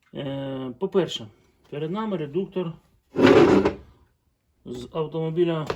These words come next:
Волга. Всі редуктора, без виключення, які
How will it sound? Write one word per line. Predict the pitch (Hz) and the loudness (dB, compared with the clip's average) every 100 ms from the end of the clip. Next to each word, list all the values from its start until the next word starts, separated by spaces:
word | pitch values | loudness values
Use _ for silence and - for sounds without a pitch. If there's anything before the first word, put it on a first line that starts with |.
| - | -10
Волга. | 120 123 175 147 - 113 - _ _ _ _ _ _ _ _ _ _ _ | -12 0 0 0 -4 -14 -18 _ _ _ _ _ _ _ _ _ _ _
Всі | - - 196 233 247 220 _ _ _ _ | -14 -6 -2 0 -2 -6 _ _ _ _
редуктора, | 143 175 185 196 - 196 143 | 0 2 2 6 6 8 4
без | 135 175 143 | 2 2 2
виключення, | 143 - 123 - 143 147 170 185 _ _ _ _ _ _ _ _ _ _ _ | -6 -8 -10 -8 -8 -6 -6 -10 _ _ _ _ _ _ _ _ _ _ _
які | 143 151 175 202 202 139 | -4 -2 -2 0 0 0